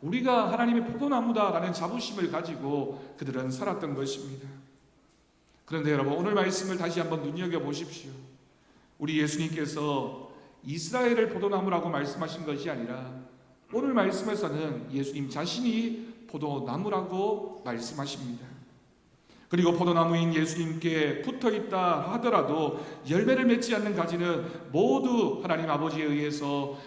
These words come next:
제거될 것이라고 또한 가르치십니다. 그래서 여러분, 이 포도나무 가지를,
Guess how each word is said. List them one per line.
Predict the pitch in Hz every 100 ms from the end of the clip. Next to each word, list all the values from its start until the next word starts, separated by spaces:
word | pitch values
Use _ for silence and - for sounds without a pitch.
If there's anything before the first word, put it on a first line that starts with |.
| -
제거될 | - 170 247 247
것이라고 | 240 175 170 151 135 147 151
또한 | 180 202 208 202
가르치십니다. | - 135 156 170 160 170 127 - 123 - - _ _ _ _ _ _ _ _ _ _
그래서 | - 147 147
여러분, | 143 143 143 143 139 139 - - - - -
이 | 233
포도나무 | 233 220 254 247 247
가지를, | 220 175 180 170 165 135 - - -